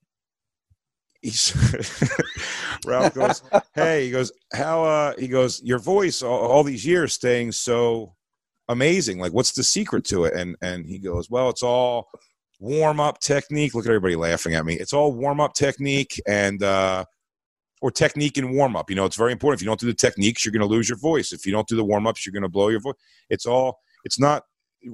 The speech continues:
know, rocket science, man. You just gotta do it." And he goes, "The only person," this is still Sebastian Bach, he says, "The only person I know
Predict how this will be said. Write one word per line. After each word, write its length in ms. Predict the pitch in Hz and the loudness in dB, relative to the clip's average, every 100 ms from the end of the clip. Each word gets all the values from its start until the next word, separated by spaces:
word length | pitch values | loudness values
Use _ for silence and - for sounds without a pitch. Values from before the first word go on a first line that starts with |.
| 123 | -2
know, 160 | 139 117 | 0 4
rocket 320 | 127 - - | 4 4 -4
science, 380 | - 92 82 - | -2 -2 -2 -8
man. 300 | 80 90 110 | -4 0 2
You 80 | 123 | 0
just 140 | - | 0
gotta 160 | 127 117 | 0 0
do 220 | 175 156 | 0 -2
it." 100 | - _ _ _ | -4 _ _ _
And 80 | 123 | 2
he 40 | |
goes, 220 | 131 123 | 2 2
"The 160 | 110 123 | 0 0
only 320 | 135 160 180 | 2 0 -2
person," 560 | - 185 202 - 90 92 | -2 0 0 -2 -8 -10
this 140 | - | -6
is 60 | 101 | 0
still 140 | 120 | 2
Sebastian 460 | - 110 113 - 113 | 2 2 0 2 -4
Bach, 220 | 90 67 | -4 -8
he 60 | - | -20
says, 180 | - 80 | -18 -6
"The 120 | 101 | -2
only 200 | 123 143 | 0 -2
person 360 | 135 135 127 120 | 2 2 2 0
I 160 | 151 | 0
know 340 | 143 80 73 | 0 -6 -12